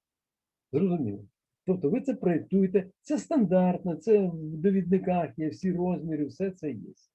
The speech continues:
Вставку з чистовим ручієм розміщують, це вже по основі, по осі покозня, це вже знаєте, ми говорили. Тобто по центру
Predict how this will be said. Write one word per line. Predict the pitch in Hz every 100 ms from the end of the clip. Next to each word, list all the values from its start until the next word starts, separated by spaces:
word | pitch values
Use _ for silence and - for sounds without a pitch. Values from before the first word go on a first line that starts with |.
| _ _ _ _ _ _ _ _ _ _ _ _
Вставку | - 226 233 226
з |
чистовим | 226 196 214 226 208
ручієм | 185 190 156 151
розміщують, | 165 160 180 190 180 190 196 185
це | 151
вже | 131 131
по | 117 202
основі, | 180 - 208 208 190 170 -
по |
осі | 180 - 202
покозня, | - 147 147 135 127 143
це | - 117
вже | 107 104
знаєте, | 92 123 139 160 160 160
ми | 156
говорили. | 147 151 156 170 170 - _ _
Тобто | - 123 143
по | 143
центру | 123 175 214 208 240 240